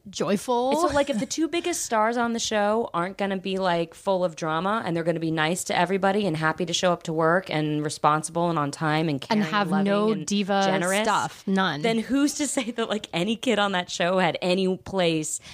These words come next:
Speaker 2: There were, like, I wouldn't say there were, it wasn't drama at all, but there was, like, you know, like, we would always laugh at, like, Brandon Call because he would show up with, like, a different, like, fancy car. He was, like, sixteen and making a lot of money, right?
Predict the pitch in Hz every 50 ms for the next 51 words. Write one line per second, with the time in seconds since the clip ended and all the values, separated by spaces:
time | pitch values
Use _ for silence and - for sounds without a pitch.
0 | - - - 539 523 554 539 330 277 220 226 220 - - - - - - _ -
1 | 320 349 359 262 240 254 240 202 202 175 160 147 139 - - 127 - - 180 -
2 | 220 220 190 190 175 143 170 160 180 214 196 156 143 143 151 180 214 196 151 143
3 | 147 - - - - _ _ - 214 190 220 220 214 214 190 202 196 185 185 -
4 | 294 302 226 160 151 156 160 175 196 - - - - 214 202 - _ - 202 208
5 | 220 240 233 220 208 196 190 190 170 165 156 151 156 165 160 160 165 165 160 156
6 | 147 147 143 143 143 - 147 143 143 151 160 180 170 - 165 - - 175 160 170
7 | - - - 156 151 151 - 165 160 156 170 160 143 - 151 - - 165 160 -
8 | - 156 151 156 156 175 - - 156 151 151 156 - - 190 - - - 165 160
9 | 147 147 156 160 185 233 339 415 466 466 359 - - - 277 269 - - - 160
10 | 160 202 220 208 190 185 214 233 240 254 277 302 370 427 392 - 160 151 208 214
11 | 233 277 -